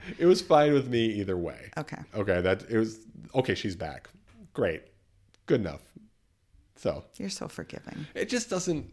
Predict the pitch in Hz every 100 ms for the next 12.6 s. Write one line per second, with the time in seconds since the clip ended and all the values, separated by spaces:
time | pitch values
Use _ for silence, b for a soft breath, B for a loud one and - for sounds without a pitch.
0 | - 123 113 107 104 - - 143 - -
1 | 151 147 135 120 113 - 165 - 127 -
2 | 220 135 - 143 110 104 - 180 160 156
3 | 143 - 139 143 - 131 123 123 - -
4 | 139 143 147 143 127 - - - B B
5 | B B B B 240 226 226 226 262 269
6 | 302 269 - B B - - 233 269 277
7 | 160 - 196 214 214 208 208 202 196 196
8 | 196 185 185 185 170 165 170 165 165 151
9 | 147 151 - - 147 147 123 120 147 -
10 | 120 110 110 110 110 - 101 95 92 90
11 | 90 90 98 - - 98 95 95 - 113
12 | 110 95 90 90 90 87